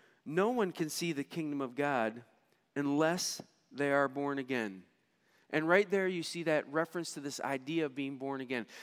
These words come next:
that you have to have a fresh start. You have to have a fresh spiritual start. And if you don't, you'll never understand the kingdom of God. But he's telling it as a metaphor.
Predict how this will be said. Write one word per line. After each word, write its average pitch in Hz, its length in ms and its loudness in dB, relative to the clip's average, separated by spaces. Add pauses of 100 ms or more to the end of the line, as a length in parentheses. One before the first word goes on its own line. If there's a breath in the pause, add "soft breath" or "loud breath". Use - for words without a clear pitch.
(120 loud breath)
that 196 80 -2
you 208 140 0
have 220 280 2
to 254 60 0
have 196 300 2
a 165 60 -4
fresh 180 380 -2
start. 147 260 -2
You 180 120 -2
have 220 200 0
to 226 80 -4
have 208 140 0
a 196 60 -2
fresh 214 340 -2
spiritual 208 560 -6
start. 156 420 -2 (420 loud breath)
And 220 140 6
if 233 160 0
you 254 180 4
don't, 240 600 0 (380 soft breath)
you'll 247 260 2
never 262 400 4
understand 214 600 -2
the 190 40 0
kingdom 196 380 -6
of 160 140 -8
God. 160 420 2 (460 loud breath)
But 220 100 8
he's 247 180 6
telling 294 420 0
it 311 200 0
as 240 140 2
a 233 60 2
metaphor. 214 840 4